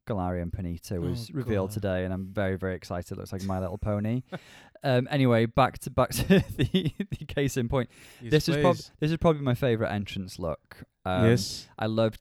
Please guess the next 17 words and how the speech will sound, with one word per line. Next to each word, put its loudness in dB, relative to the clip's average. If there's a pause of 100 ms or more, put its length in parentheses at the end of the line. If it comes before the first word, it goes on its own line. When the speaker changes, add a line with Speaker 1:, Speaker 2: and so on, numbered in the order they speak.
Speaker 1:
the -4
kind -4
of -6
floral 0
appliques, -4
the -4
blue 0
hydrangea -4
floral -2
appliques -6
on -6
the -10
sort -6
of -4 (400)
netting, -8
uh, -4
transparent -8